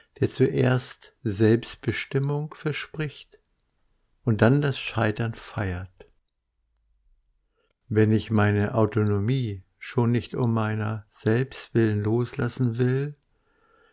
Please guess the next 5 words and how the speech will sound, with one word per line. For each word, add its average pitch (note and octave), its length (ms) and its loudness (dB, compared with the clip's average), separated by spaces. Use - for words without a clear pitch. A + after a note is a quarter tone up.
dann A#2 180 4
aber A2+ 200 6
doch A2+ 440 0
um A2 320 -8
deinetwillen. F#2 960 -2